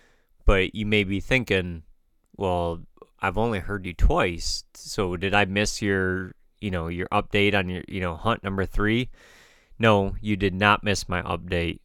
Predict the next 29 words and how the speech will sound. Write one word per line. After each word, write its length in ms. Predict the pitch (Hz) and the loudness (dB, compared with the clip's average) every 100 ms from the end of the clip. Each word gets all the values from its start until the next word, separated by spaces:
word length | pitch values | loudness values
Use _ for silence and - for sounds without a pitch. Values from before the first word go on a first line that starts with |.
| - | -18
but 260 | 98 98 | -2 0
if 160 | 90 - | 2 0
you 100 | 92 | 0
wanna 300 | 90 90 85 | 0 -2 -2
hear 420 | 71 - 139 131 | -8 -2 0 2
about 320 | 95 92 87 | 2 2 2
it, 160 | 90 - - - _ - - | 0 -4 -16 -20 _ -20 -6
make 160 | 101 - | -6 -4
sure 160 | - | 0
you 140 | 107 98 | 2 8
tune 260 | - 104 | 8 8
in 180 | 98 95 | 0 2
tomorrow, 600 | - - 101 92 95 98 - - | 2 4 4 4 2 -2 -6 4
Tuesday, 920 | - - 127 120 98 95 87 82 95 - - - - - - _ _ _ _ _ _ _ - | 6 6 4 0 -2 -2 0 0 -4 -6 -12 -16 -20 -20 -20 _ _ _ _ _ _ _ 0
October 960 | 92 - 110 107 101 98 98 95 90 - | 0 0 0 2 2 0 0 -2 -4 -2
tenth, 480 | - 101 85 - - - - _ - | 0 0 -6 -8 -12 -12 -20 _ -14
and 160 | 87 85 | -10 -6
you 120 | 87 | -4
will 120 | 87 | -2
hear 360 | 82 90 85 - _ - | -2 -2 -4 -8 _ -2
everything 500 | 107 98 90 92 87 | 0 0 -4 -6 -6
about 300 | 85 90 - | -2 -4 -2
what 180 | 90 | -8
happened 580 | 80 92 87 92 85 82 - - - _ - | -4 -2 0 0 -4 -6 -14 -16 -20 _ -2
back 280 | 90 87 - | 0 0 0
on 160 | 85 | -2
October 440 | 85 - - 95 95 | -2 -6 0 0 0
fourth, 600 | - 101 87 85 - - - _ | 0 0 2 2 0 -2 -14 _
my 400 | - 95 87 | -10 -6 -6